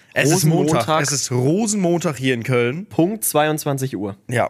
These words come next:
Speaker 1: und in, also in Köln ist halt Rosenmontag nochmal. Das Ding ist, ich dachte halt, guck mal, wir waren ja, also Moritz war ja <clears throat> am Donnerstag bei mir.
Speaker 2: Genau.
Speaker 1: Hat mir ja letzte Folge erzählt.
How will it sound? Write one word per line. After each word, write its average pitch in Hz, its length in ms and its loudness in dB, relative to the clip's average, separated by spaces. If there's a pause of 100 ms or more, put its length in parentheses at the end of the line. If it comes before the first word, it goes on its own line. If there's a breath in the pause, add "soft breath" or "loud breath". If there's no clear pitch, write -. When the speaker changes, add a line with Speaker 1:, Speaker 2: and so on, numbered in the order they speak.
Speaker 1:
und 127 400 -2
in, 131 340 -4
also 117 220 -2
in 117 80 -6
Köln 123 320 0
ist 107 140 -6
halt 113 160 -6
Rosenmontag 120 580 -4
nochmal. 113 340 -8 (320 loud breath)
Das 131 160 -2
Ding 170 160 0
ist, 190 140 -2
ich 156 160 -6
dachte 190 420 -4
halt, 185 400 -2
guck 165 100 -4
mal, 135 140 -2
wir 127 100 -2
waren 139 160 0
ja, 139 120 0
also 135 160 -2
Moritz 190 360 -2
war 147 140 2
ja 143 260 0 (120)
<clears throat> 170 160 -2
am 127 140 -2
Donnerstag 160 460 -2
bei 165 140 -2
mir. 220 180 -6 (180)
Speaker 2:
Genau. 110 380 -4 (120)
Speaker 1:
Hat 120 140 0
mir 123 80 0
ja 113 40 2
letzte 135 260 -2
Folge 120 200 0
erzählt. 151 380 -4